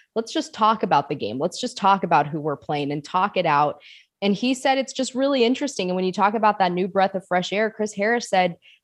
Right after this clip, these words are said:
it might be a generational thing. It might be that, you know, he is sort of new and might have kinda taken pieces of this along the way.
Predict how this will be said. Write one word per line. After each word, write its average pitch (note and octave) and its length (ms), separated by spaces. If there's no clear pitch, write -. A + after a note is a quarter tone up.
it A3 180
might G3 380
be B3 100
a B3 60
generational C4+ 800
thing. E4 180
It A3 100
might F3 300
be G3 220
that, F#3+ 280
you G3+ 140
know, F3+ 260
he F#3+ 260
is F#3+ 140
sort F#3+ 200
of E3 100
new F3+ 320
and G3 100
might E3+ 160
have - 120
kinda F3+ 240
taken F#3+ 440
pieces G3+ 480
of G#3 160
this G#3+ 220
along F3+ 300
the E3+ 80
way. F3 420